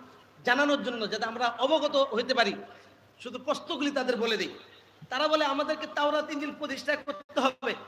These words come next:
বলে, "কেন?" আল্লাহ বলছেন, "কুল ইয়া আহলাল কিতাব লাস্তুম আলা শাইইন হাত্তা তুকিমুত তাওরাত ওয়াল ইনজিল।" যতক্ষণ পর্যন্ত তা-, কেন আল্লাহ বলছেন, "ওয়াস্তাগফির লিযামবিক", আপনার গুনার জন্য আপনি ক্ষমা চান, যিনি নিজে, কেন আল্লাহ বলছেন, "ওয়াস্তাগফির লিযামবিক",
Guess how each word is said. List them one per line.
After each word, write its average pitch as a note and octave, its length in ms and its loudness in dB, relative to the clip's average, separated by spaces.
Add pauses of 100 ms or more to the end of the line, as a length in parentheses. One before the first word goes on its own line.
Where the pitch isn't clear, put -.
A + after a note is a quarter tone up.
(280)
বলে, C4+ 180 2
"কেন?" C#4 200 -2 (440)
আল্লাহ D4 280 -2
বলছেন, C#4+ 300 -2
"কুল D4 240 -4
ইয়া D4 180 2
আহলাল C#4 360 0
কিতাব C4+ 360 6 (280)
লাস্তুম D4 360 -4
আলা C#4+ 280 4
শাইইন C#4+ 340 -2
হাত্তা C4 360 -2
তুকিমুত C#4+ 480 -6
তাওরাত C4+ 400 2
ওয়াল B3+ 240 2
ইনজিল।" B3+ 340 -2 (360)
যতক্ষণ C#4 400 0
পর্যন্ত D4+ 440 -4
তা-, - 440 -2
কেন C4 120 -2
আল্লাহ C4 400 -4
বলছেন, B3+ 200 -6
"ওয়াস্তাগফির B3+ 520 -6
লিযামবিক", B3+ 480 -4 (240)
আপনার B3+ 320 0
গুনার B3+ 300 -4
জন্য B3+ 200 -2
আপনি B3+ 180 -4
ক্ষমা B3 220 -2
চান, B3 220 0 (240)
যিনি C4 140 -6
নিজে, B3+ 260 -2 (400)
কেন C4 120 0
আল্লাহ B3+ 400 -2
বলছেন, B3+ 200 -6
"ওয়াস্তাগফির B3 520 -6
লিযামবিক", C4 480 -2